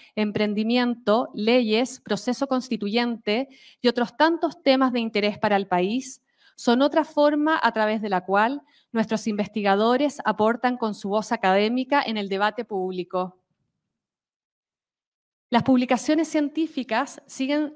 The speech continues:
siguen este mismo camino de divulgación del conocimiento, mostrando un constante aumento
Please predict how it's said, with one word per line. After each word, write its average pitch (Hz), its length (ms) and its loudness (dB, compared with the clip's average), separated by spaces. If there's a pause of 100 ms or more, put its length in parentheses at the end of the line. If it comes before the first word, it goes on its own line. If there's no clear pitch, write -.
siguen 294 480 -2
este 233 240 -6
mismo 240 260 -4
camino 233 500 -2
de 233 100 -2
divulgación 208 880 -4
del 247 160 -6
conocimiento, 202 960 -4 (680)
mostrando 254 680 2
un 233 160 -4
constante 226 580 -4
aumento 254 720 -2